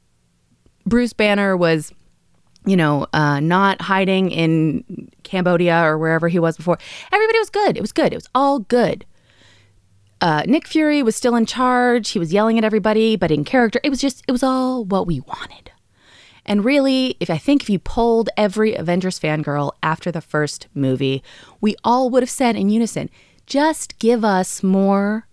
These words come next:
of that moment at the end where they were all eating shawarma." We all just took that and just held the fuck on.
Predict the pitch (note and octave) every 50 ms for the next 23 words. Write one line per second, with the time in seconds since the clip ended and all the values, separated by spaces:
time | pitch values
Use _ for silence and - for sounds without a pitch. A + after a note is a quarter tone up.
0 | _ _ _ _ _ _ _ _ _ _ _ - F#3 F3+ F3+ F3 E3+ E3+ E3 D#3+
1 | E3 - - _ _ _ _ _ _ _ _ _ _ _ - - - _ _ _
2 | - F3 A3 A3 G3+ F#3 G#3 A3+ A#3+ B3+ B3 B3+ B3+ B3+ B3 - - A3 G#3 -
3 | A3 G3 - - F3+ F3+ F3+ F#3 G3 G3 F#3+ F#3+ F#3 F#3 F3 F3 E3 D#3+ D#3+ E3
4 | E3+ E3 D#3+ E3 D#3+ - - F3 D#3 D#3+ F3 F3+ G#3 G#3+ - _ _ _ _ -
5 | C4+ D#4 D#4+ D#4+ D#4+ D#4+ D#4 D4+ C4+ - - - - - D#4+ D4+ - F3 G#3 G#3
6 | F3 D3 C#3 C3+ - - C#3 D3 D#3 D3+ C3+ - D#3+ D3 C3+ - - - - -
7 | - A3+ A3+ A#3+ B3 B3 B3 A3+ F3+ - D3+ C#3 C3+ - - - G3 F#3+ F#3+ F#3+
8 | - - _ - E3+ E3+ E3+ E3 D#3 D3 C3+ B2+ A2+ F#2+